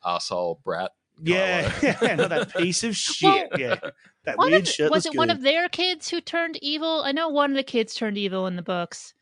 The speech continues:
Speaker 2: Yeah, kind of eventually. Like, there was one, it was sort of leading towards that, I think.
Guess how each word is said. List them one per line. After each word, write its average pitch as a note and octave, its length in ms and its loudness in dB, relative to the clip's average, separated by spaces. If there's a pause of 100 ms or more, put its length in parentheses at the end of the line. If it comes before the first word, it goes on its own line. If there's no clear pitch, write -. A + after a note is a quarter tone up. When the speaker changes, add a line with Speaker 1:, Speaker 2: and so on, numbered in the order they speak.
(120)
Speaker 2:
Yeah, F#3 280 4
kind C#3 260 -2
of A#2 60 -4
eventually. B2 380 -4
Like, G#2+ 160 -8
there B2 120 -4
was A2+ 120 -4
one, B2 200 -4
it C3 60 -4
was B2+ 100 -6
sort B2 160 -6
of G2+ 60 -8
leading A2 240 -6
towards G2+ 240 -12
that, G2+ 140 -6
I G2+ 40 -6
think. A2+ 240 -8